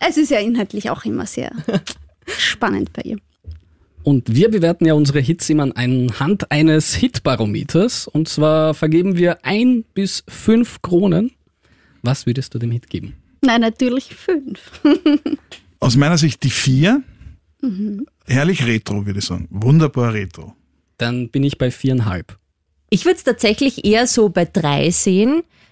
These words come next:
Speaker 4: Ob's der ganz, ganz große Hit wird, ich find den Sound cool und alles, aber ob's der ganz große Hit wird,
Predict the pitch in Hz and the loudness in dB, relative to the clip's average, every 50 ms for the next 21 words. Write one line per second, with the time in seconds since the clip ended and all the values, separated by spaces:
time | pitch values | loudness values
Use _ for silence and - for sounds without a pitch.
0 | _ _ - 196 - - 233 226 - - 226 285 302 - - 285 254 254 240 - | _ _ -6 -4 -2 -2 -2 0 0 -2 0 0 -2 -2 0 0 2 2 0 0
1 | - - 233 240 240 - 240 214 254 240 - 254 214 208 - - 208 180 - 185 | 0 2 2 2 2 2 2 2 2 2 2 0 0 0 0 0 0 0 0 0
2 | 175 - - 214 202 233 254 254 - - - 254 247 247 240 240 220 - - 196 | 0 0 0 0 2 0 0 -2 -4 -2 0 2 2 4 2 2 0 0 2 2
3 | 202 214 214 - - - 180 190 180 - 208 190 - 170 220 226 - - 233 233 | 2 2 2 0 0 0 0 0 0 0 -2 -2 0 0 0 0 0 0 0 2
4 | - 233 214 196 220 - - 214 220 214 214 - | 2 2 4 4 2 2 2 2 2 2 0 -4